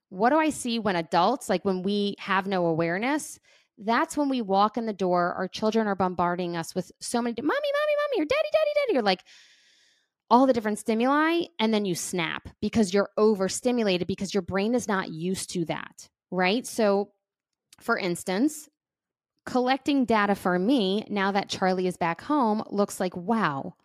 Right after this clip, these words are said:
Eli and I fell into a really great flow.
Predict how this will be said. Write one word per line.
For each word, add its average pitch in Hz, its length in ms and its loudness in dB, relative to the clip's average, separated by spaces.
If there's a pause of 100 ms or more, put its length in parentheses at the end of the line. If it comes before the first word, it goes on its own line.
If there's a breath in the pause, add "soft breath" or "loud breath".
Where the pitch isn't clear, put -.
(140)
Eli 311 360 2
and 185 160 0
I 175 320 -2
fell 208 300 0
into 214 220 -2
a 185 60 0
really 220 240 0
great 202 260 -2
flow. 175 380 -8